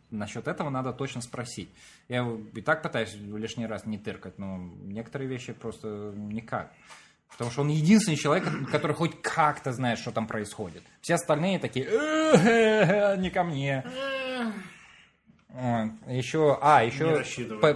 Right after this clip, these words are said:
Speaker 1: по словам Питера, что он сказал, что, а,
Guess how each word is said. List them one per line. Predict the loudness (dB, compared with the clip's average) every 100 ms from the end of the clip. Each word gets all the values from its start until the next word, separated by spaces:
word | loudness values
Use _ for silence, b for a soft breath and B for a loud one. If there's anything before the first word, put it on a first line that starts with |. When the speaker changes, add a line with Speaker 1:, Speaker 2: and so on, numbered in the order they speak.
| 2
Speaker 1:
по |
словам | 2 4 4 0
Питера, | -2 0 2 4 2
что | -2 -4
он | -4
сказал, | -2 2 2 0
что, | -2 0 0 -2 B B B B
а, | 0 0